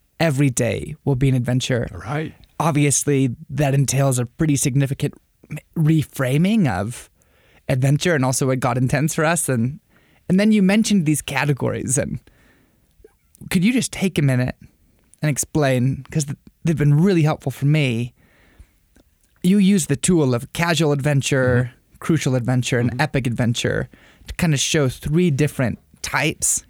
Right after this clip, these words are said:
Speaker 1: in the life of a man. Just one at a time, what is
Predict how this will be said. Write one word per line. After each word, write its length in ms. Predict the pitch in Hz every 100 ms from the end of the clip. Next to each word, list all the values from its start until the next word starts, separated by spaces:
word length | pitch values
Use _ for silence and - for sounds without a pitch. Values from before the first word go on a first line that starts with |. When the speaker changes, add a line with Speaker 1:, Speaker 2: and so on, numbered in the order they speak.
| -
Speaker 1:
in 100 | 151
the 60 |
life 280 | 143 135 131
of 100 | 131
a 60 | 127
man. 420 | 131 120 123 185 _ _ - _ _ -
Just 300 | 214 226 - _ -
one 240 | 147 202
at 60 | 220
a 80 | 156
time, 440 | 156 139 131 113
what 280 | 139 147 220
is 440 | 247 180 143 -